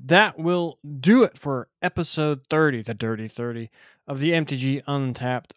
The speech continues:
podcast. What did you think about what we talked about this week? Are you jazzed for new standard? Let us know on Twitter at M G Untapped Pod or on Facebook at M G Untapped Podcast.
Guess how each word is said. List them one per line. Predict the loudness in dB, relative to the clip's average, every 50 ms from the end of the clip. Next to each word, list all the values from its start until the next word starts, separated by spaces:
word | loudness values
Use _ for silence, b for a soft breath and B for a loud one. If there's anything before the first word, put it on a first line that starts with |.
| _ _ _ -6
podcast. | -4 -2 -2 -2 -4 -6 -6 -6 -8 -12 B B B B B B _
What | -8 4 6 6 6 6 _
did | 4 6 8
you | 10 8 8
think | 8 6 0 0 0
about | 0 0 0 -2 0
what | -2 -2 -2
we | -2
talked | -4 -2 -4 -4 -4 -4 -6
about | -4 -4 -2 -2 -4 -4 -2
this | -2 -2 -2 -2 -6 -8
week? | -10 -2 2 2 2 2 0 -6 _ _
Are | -2
you | -2 0 -2 -2 -6 -10 -8
jazzed | -4 0 0 0 0 -2 -6 -8 -10 -10 -12 -14 B B B B B B _
for | -8 -6 -6 -6 -4 -2
new | 0 0 2 4 4 6 6 6 4
standard? | 2 -2 -2 -2 0 -2 0 -2 -4 -4
Let | -4 -4 -4 -4
us | -4 -6
know | -6 -6
on | -6 -4 -6 -6
Twitter | -4 -6 -6 -6
at | -6 -8 -10
M | -12 -12
G | -12 -12 -12
Untapped | -12 -14 -14 -14 -16 -18 _
Pod | -6 -6 -6 -6 -4
or | -4 -2 -2
on | -2 -2 -6
Facebook | -6 -8 -8 -8 -8 -12 -14 -14
at | -14 -12 -12
M | -12 -12
G | -12 -14 -14 -14
Untapped | -14 -14 -14 -14 -16 -20 -20 _ _ _ _ _
Podcast. | -12 -6 -4 -4 -4 -4 -6 -10 -12 -10 -10 -10 -12 -16